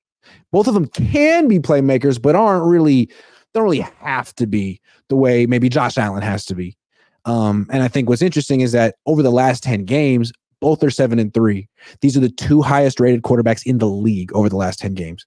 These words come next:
these two guys. But Love has been extremely careful. He's one pick. And Purdy wants to show that he's a gunslinger, and he has ten. And yet he still has a higher quarterback rating than Jordan Love,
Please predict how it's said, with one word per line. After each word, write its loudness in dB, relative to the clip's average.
these 0
two 0
guys. -6
But 0
Love 2
has -2
been -2
extremely -2
careful. -4
He's -10
one 0
pick. -6
And 0
Purdy 2
wants 0
to 0
show -2
that 0
he's 2
a 0
gunslinger, 0
and 0
he 0
has -2
ten. -4
And 2
yet 2
he 0
still -2
has 2
a 4
higher 2
quarterback 0
rating 0
than -2
Jordan 0
Love, -8